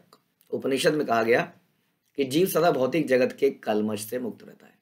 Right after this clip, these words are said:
मुक्त होता है। हम्म? अदर-, मतलब जीव जो है ओरिजिनल, ओरिजिनल देखा जाए तो वो प्योर है।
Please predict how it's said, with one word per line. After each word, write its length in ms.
मुक्त 220
होता 180
है। 180
हम्म? 100
अदर-, 240
मतलब 240
जीव 220
जो 120
है 120
ओरिजिनल, 680
ओरिजिनल 500
देखा 220
जाए 240
तो 120
वो 300
प्योर 240
है। 220